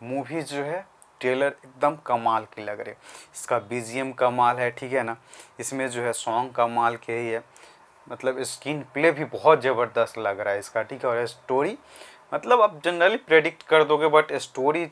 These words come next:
trailer से लग रहा है कि काफ़ी अच्छा होने वाला है, ठीक है ना। देख के जो है full to family entertaining, मतलब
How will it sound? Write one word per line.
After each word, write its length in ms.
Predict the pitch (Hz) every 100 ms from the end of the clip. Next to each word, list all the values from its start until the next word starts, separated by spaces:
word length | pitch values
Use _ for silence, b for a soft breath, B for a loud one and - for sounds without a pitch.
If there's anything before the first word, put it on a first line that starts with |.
| -
trailer 300 | 143 139 151
से 160 | - 139
लग 180 | 139
रहा 120 | 135 147
है 100 | 143
कि 100 | - _ _ _ _ _ _ -
काफ़ी 440 | - 123 - 190 131
अच्छा 280 | - -
होने 220 | 101 101 104
वाला 320 | 110 107 -
है, 100 | - _ _ b b b
ठीक 160 | - 139
है 60 | 131
ना। 80 | 110
देख 280 | 107 147 147
के 140 | 143
जो 120 | 131
है 120 | 147
full 320 | 151 - 131 135
to 160 | 190 214 _ B B B B -
family 460 | 143 135 139 151
entertaining, 540 | 147 139 131 131 135 131
मतलब 300 | 123 127